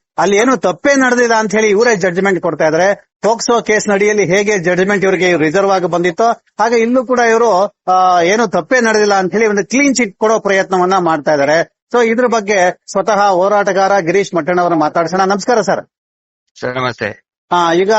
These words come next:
Speaker 1: ಸರ್ ಎಸ್ ಐ ಟಿ ರಚನೆ ಆಗಿದೆ, ನಿಮ್ ಹೋರಾಟಕ್ಕೆ ಜಯ ಸಿಕ್ಕಿದೆ. ಆ, ಇದ್ರ ಬಗ್ಗೆ ನಮ್ಮ ಮೊದಲಿಂದ ನಿಮ್ಮ ಮೊದಲನ ಪ್ರತಿಕ್ರಿಯೆ?
Speaker 2: ಸರ್, ಇದು ಹೋರಾಟಕ್ಕೆ ಅಂತಿಮ ಜಯ ಅಂತೇನಲ್ಲ,
Speaker 1: ಹಾ.
Speaker 2: ಜಯದ ದಾರಿಯಲ್ಲಿ ಇದೊಂದು ಒಳ್ಳೆ ಯಶಸ್ಸಿನ
Speaker 1: ಹಾ, ಹಾ.
Speaker 2: ಮೆಟ್ಟಿಲು,
Speaker 1: ಹ್ಮ್.
Speaker 2: ಯಶಸ್ಸಿನ ಒಂದು ಮೆಟ್ಟಿಲು.
Speaker 1: ಹ್ಮ್.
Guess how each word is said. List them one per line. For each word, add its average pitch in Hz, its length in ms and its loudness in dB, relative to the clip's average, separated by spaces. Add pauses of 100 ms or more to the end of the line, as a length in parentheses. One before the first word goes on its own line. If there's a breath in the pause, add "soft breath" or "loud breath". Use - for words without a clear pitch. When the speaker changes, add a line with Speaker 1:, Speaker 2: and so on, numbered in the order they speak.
(240)
Speaker 1:
ಸರ್ 233 200 0
ಎಸ್ 208 240 0
ಐ - 20 0
ಟಿ 226 80 -2
ರಚನೆ 220 320 0
ಆಗಿದೆ, 226 240 0
ನಿಮ್ 226 160 0
ಹೋರಾಟಕ್ಕೆ 208 460 0
ಜಯ 190 240 0
ಸಿಕ್ಕಿದೆ. 208 600 -2 (240)
ಆ, 202 300 2
ಇದ್ರ 202 180 2
ಬಗ್ಗೆ 208 360 -2
ನಮ್ಮ 196 320 0
ಮೊದಲಿಂದ 208 420 -2 (520)
ನಿಮ್ಮ 175 260 0
ಮೊದಲನ 180 340 -2
ಪ್ರತಿಕ್ರಿಯೆ? 170 720 -4 (760)
Speaker 2:
ಸರ್, 127 140 -4
ಇದು 135 200 -4
ಹೋರಾಟಕ್ಕೆ 156 880 -2
ಅಂತಿಮ 143 560 -6
ಜಯ 135 500 -2
ಅಂತೇನಲ್ಲ, 113 760 -8
Speaker 1:
ಹಾ. 139 580 -4
Speaker 2:
ಜಯದ 160 120 -4
ದಾರಿಯಲ್ಲಿ 143 640 -4
ಇದೊಂದು 139 360 -8
ಒಳ್ಳೆ 127 340 -6
ಯಶಸ್ಸಿನ 123 440 -14
Speaker 1:
ಹಾ, 147 340 -8
ಹಾ. 180 180 0
Speaker 2:
ಮೆಟ್ಟಿಲು, 120 420 -4
Speaker 1:
ಹ್ಮ್. 110 300 -16
Speaker 2:
ಯಶಸ್ಸಿನ 135 440 -6
ಒಂದು 135 260 -10
ಮೆಟ್ಟಿಲು. 104 400 -12
Speaker 1:
ಹ್ಮ್. 165 520 -4